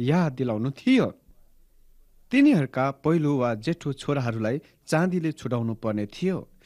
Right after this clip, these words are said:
हामीलाई पहिलो पत्रुस एक अध्यायको अठार र उन्नाइस पदमा भनिएको छ, "यो जानेर कि नाश हुने पदार्थ अर्थात् सुन चाँदी अथवा सुनले तिमीहरूका पिता पुर्खादेखि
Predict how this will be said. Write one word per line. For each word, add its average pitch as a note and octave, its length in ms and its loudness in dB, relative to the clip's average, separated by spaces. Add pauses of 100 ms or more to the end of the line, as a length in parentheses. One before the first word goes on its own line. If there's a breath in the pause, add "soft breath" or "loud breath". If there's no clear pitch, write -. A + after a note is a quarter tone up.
(200 soft breath)
हामीलाई A#3 340 2
पहिलो G3 320 0
पत्रुस E3 580 -4
एक F#3 260 -2
अध्यायको A2+ 500 -4
अठार C3 460 -2
र D3+ 140 -2
उन्नाइस D3 500 -2
पदमा A2+ 360 -4
भनिएको C3 480 -2
छ, - 140 -12 (680 loud breath)
"यो G#3 100 -2
जानेर E3 500 4
कि F3+ 220 -4
नाश F#3 360 0
हुने D3+ 140 -2
पदार्थ C#3 500 -2
अर्थात् A2 480 -6
सुन D3+ 300 -2
चाँदी A#2 340 -4
अथवा A2+ 400 -6
सुनले C3 500 -4
तिमीहरूका A#2 640 -4
पिता C3+ 400 -4
पुर्खादेखि B2 800 -4